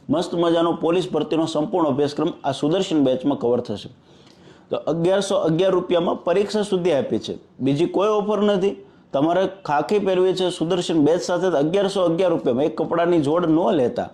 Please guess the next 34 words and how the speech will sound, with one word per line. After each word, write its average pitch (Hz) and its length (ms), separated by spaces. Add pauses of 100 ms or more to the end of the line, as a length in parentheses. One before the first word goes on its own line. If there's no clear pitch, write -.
(100)
આ 135 140
દિવાળી 147 480
પર 147 180
જ્યારે 147 240
કપડાં 151 340
લેવા 151 240
જાઓ 147 140
કે 139 80
બીજા 151 240
કોઈ 147 240
મોજ 151 140
શોખ 156 360
એક, 185 280
એક 180 260
વાર 180 180
નહીં 185 220
કરવાનો, 110 500 (220)
એની 170 240
જગ્યાએ 165 400
આખી 160 340
ખાખી 156 300
પહેરવાનું 165 420
આપણું 160 240
સપનું 170 340
સાકાર 165 400
કરવા 156 260
માટે 151 260
જી 147 180
સી 170 160
અગિયારસો 160 380
અગિયારમાંથી 131 580
બેચ 190 180
આપી 87 240
છે. 101 140